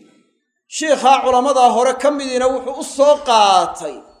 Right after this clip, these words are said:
ahlulbidacuna inay bidcadooda aad iyo aad ugu mamman yihiin oo u jecel yihiin. Sababtu waa maxay? Sababtu waxa weeyaan, waxay culammadu yidhaahdeen aayadaha gaalada ku saabsani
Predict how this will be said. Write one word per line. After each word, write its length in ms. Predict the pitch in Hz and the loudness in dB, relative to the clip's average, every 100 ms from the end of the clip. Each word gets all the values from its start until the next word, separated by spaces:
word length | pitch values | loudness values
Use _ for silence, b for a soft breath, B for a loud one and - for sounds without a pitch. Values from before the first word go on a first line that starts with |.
| _ _ _ _ _ _ _ _ _ _ | _ _ _ _ _ _ _ _ _ _
ahlulbidacuna 760 | 262 247 254 262 302 269 240 269 | 2 2 0 -4 0 0 0 -2
inay 200 | 294 262 | 0 -2
bidcadooda 600 | 247 247 247 269 262 254 262 | -2 -4 0 2 2 2 0
aad 180 | 269 | -2
iyo 140 | 247 262 | 0 0
aad 140 | 262 | 0
ugu 180 | 247 247 | -2 -4
mamman 320 | 285 254 262 277 | -4 -4 -2 -2
yihiin 220 | 254 254 | -2 -2
oo 80 | 254 | -4
u 40 | |
jecel 300 | 254 247 220 | -6 -8 -8
yihiin. 240 | 185 139 - - - | -10 -16 -18 -20 -14
Sababtu 380 | - 254 262 247 | -4 -2 0 0
waa 140 | 214 - | 0 0
maxay? 240 | - 143 - _ _ _ _ _ _ _ _ _ _ | -8 -14 -16 _ _ _ _ _ _ _ _ _ _
Sababtu 360 | - 311 320 330 | 0 0 0 0
waxa 180 | 320 302 | 0 2
weeyaan, 600 | 320 330 330 320 285 175 - - - _ _ _ _ _ _ _ _ _ _ _ - | 4 4 4 4 2 0 -6 -14 -20 _ _ _ _ _ _ _ _ _ _ _ -2
waxay 240 | 233 294 | 2 4
culammadu 380 | 294 302 311 320 302 | 6 4 4 2 0
yidhaahdeen 400 | 294 277 285 285 | 2 4 2 2
aayadaha 520 | 277 285 294 320 285 | 4 4 6 4 2
gaalada 460 | 247 285 285 302 277 | 0 2 4 4 2
ku 140 | 277 294 | -2 -6
saabsani 640 | - 220 190 - 180 151 | -2 -2 -2 -6 -8 -8